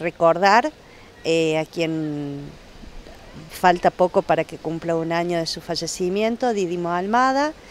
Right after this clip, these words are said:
y bueno, este, la escuela del ipet cincuenta y cinco es quien organiza la ceremonia, y bueno, tienen algunas cosas lindas que van a hacer, un,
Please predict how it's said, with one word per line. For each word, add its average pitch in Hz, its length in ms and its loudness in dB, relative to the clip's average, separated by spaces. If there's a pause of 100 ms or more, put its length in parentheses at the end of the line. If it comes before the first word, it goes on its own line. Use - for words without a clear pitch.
(500)
y 175 600 2
bueno, 170 360 2 (140)
este, 151 600 -2
la 156 120 -2
escuela 175 320 0
del 156 180 4
ipet 165 300 0
cincuenta 170 500 0
y 180 60 2
cinco 262 680 2
es - 160 -2
quien 156 300 -2
organiza 151 480 0
la 165 100 -2
ceremonia, 269 720 2 (540)
y 185 380 4
bueno, 170 320 4
tienen 175 1000 0 (100)
algunas 180 840 0 (400)
cosas 196 280 0
lindas 226 540 4
que 180 140 -8
van 180 120 2
a 175 100 2
hacer, 226 520 6
un, 160 500 -2